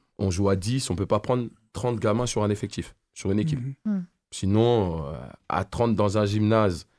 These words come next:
Speaker 1: pour une heure et demie d'entraînement,
Speaker 2: Ah ouais.
Speaker 1: euh, on est obligé de sélectionner. Et après, justement, c'est pour ça aussi que nous, par exemple, dans notre club, on a fait la, le, le côté loisir pour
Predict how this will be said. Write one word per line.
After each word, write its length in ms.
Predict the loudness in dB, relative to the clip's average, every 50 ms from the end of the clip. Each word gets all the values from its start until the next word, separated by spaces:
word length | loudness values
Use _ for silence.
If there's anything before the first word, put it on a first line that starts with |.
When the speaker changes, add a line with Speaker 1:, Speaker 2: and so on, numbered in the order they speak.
| _ _ _ _ _
Speaker 1:
pour 220 | 0 2 4 6 8
une 100 | 8 8
heure 140 | 8 6
et 80 | 6 4
demie 220 | 6 6 4 4 4
d'entraînement, 760 | 4 2 2 2 0 2 2 2 4 4 4 4 2 0 -2 _ _ _ _ _ _
Speaker 2:
Ah 60 | -20 -20 -20 -18
ouais. 160 | -18 -14 -12 -12 -12 -12 -14 -20 _ _ _ -6 -6
Speaker 1:
euh, 200 | -4 -4 -4 -8 -10 -14 -8 -4
on 100 | -2 0 2
est 40 |
obligé 280 | 2 0 0 0 -2 -2
de 80 | -4 -4
sélectionner. 680 | -4 -4 -2 -2 -2 -2 0 0 2 2 0 0 -4 _ _ _ _ _ _ -6
Et 60 | -4
après, 260 | -4 -2 -2 -2 -2
justement, 360 | 0 -2 -2 -2 -2 -2 -2
c'est 120 | -2 -4 -6
pour 160 | -8 -6 -2
ça 120 | 0 0 0
aussi 300 | 0 0 -4 -4 -4 -4
que 140 | -2 -2 -2 -2 0 -2 -2 -2 -2
nous, 220 | 0 0 0 0 0
par 160 | 0 -2 -2
exemple, 220 | 0 -2 -4 -2
dans 100 | -2 -2
notre 160 | -4 -4 -4
club, 220 | -2 -2 0 0 2
on 60 | 0
a 60 | 0
fait 140 | 0 0 0
la, 180 | 0 0 0 -2 -4 _ _ -8
le, 760 | -6 -6 -4 -4 -4 -4 -4 -4 -4 -4 -4 -4 -4 -6 -8 -8
le 120 | -8 -6 -4
côté 260 | -2 -2 -2 0 0
loisir 400 | 2 2 2 2 2 0 -2 -4 _ _ _ _ _ _ _ _ _ _ -4
pour 280 | -2 -2 -2 -2 -6